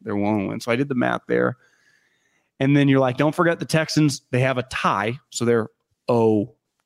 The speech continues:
two, oh two and one." And you just start thinking, you're like, "Oh, the Colts just beat the Chiefs. Even the fucking Patriots got a win, right, against the Pittsburgh Steelers. Like, Steelers got a win against the Bengals."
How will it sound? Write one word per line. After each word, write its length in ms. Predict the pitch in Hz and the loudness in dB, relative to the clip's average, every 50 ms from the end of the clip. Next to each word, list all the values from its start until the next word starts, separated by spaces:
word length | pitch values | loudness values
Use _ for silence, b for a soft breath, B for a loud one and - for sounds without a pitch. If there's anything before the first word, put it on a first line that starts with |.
| _ _ - | _ _ -14
two, 240 | - - - 135 - - _ _ _ - - | -6 -2 0 0 0 -2 _ _ _ -6 -2
oh 80 | 127 123 | -2 -2
two 260 | 123 - - 135 127 | 0 2 2 4 4
and 160 | 123 117 113 | 4 4 4
one." 240 | 113 110 104 101 104 | 2 2 2 0 -2
And 80 | 117 120 _ _ _ _ _ _ _ _ _ _ _ _ _ _ 165 | -4 -6 _ _ _ _ _ _ _ _ _ _ _ _ _ _ 0
you 40 | 175 | 2
just 140 | 185 202 190 | 2 2 0
start 160 | 226 196 139 | 0 0 -2
thinking, 320 | - - - 240 - 117 107 | -2 -2 -2 -2 -2 -4 -8
you're 100 | 107 107 | -8 -8
like, 140 | 107 - | -8 -4
"Oh, 120 | 139 139 147 | -2 -2 -2
the 80 | 120 | -2
Colts 320 | - - - 131 160 165 - | -4 -4 -2 -2 -2 -2 -2
just 200 | - 170 - - _ _ _ _ _ _ 131 | -4 -4 -4 -6 _ _ _ _ _ _ -2
beat 200 | - 151 151 - | 0 0 0 -2
the 60 | - | -6
Chiefs. 480 | - - - 202 214 220 214 - - | -8 -4 -2 0 0 0 -2 -4 -8
Even 180 | 131 127 127 120 | -10 -8 -8 -8
the 80 | 107 - | -10 -6
fucking 320 | - 165 151 - 107 98 | -4 -4 -4 -4 -6 -6
Patriots 460 | - 127 156 180 - 202 214 196 - | -4 -2 -2 -2 0 0 0 0 2
got 160 | - 196 202 | 2 2 4
a 40 | 202 | 4
win, 320 | 196 196 208 208 208 208 185 | 4 4 4 4 2 4 4
right, 240 | 180 190 208 208 | 4 4 4 2
against 280 | 185 151 160 156 - - | 2 2 2 0 0 -2
the 120 | 127 117 | -4 -6
Pittsburgh 540 | 113 - _ - 180 175 165 170 170 165 143 | -6 -8 _ 0 0 0 2 0 0 0 0
Steelers. 380 | - - 190 196 202 202 196 151 | 0 -2 2 4 4 4 4 0
Like, 140 | 117 104 - | -4 -8 -10
Steelers 380 | - - - 170 190 208 190 | -8 -4 -4 0 2 2 2
got 140 | 170 180 185 | 2 2 4
a 40 | 185 | 4
win 180 | 180 190 190 | 4 4 4
against 200 | 190 180 185 - | 4 2 2 0
the 60 | - 170 | -2 0
Bengals." 260 | 175 185 190 180 | 0 0 0 -2